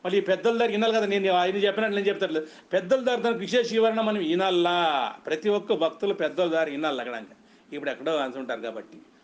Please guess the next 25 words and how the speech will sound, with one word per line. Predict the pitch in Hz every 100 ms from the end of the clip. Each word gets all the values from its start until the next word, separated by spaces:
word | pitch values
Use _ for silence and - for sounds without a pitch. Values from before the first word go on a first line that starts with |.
| _
అస్సలు | 139 - 156 135
ఇంకా, | 147 117 - - - - 170
ఆ? | 226 320 320 - - - -
కాబట్టి | 190 233 233 269
మన | 254 240
గురువు | 156 190 240 254
గారు | 254 240
పుట్టినాడా | 233 175 175 - 240 233 226 226 220
లేదా | 165 147 190 226 220
అంటే | 208 202
ఆయన | 220 196
అసలుకి | 185 240 208 220 - - - 113 113
జననమే | 127 147 175 208 247
లేదు. | 254 254 254
అస్సలు | 226 226 233
అది | 233 220
నీకు | 214
ఇంక | 214 208
మరణమేడ, | 160 156 190 196 175
మరణమేడ | 139 127 170 220 226 170
లేకుంటే | 214 220 226
జననం | 120 139 170 185 175
లేదు, | 135 - - _ -
పుట్టు | 135 -
లేదు, | 202 202 214 240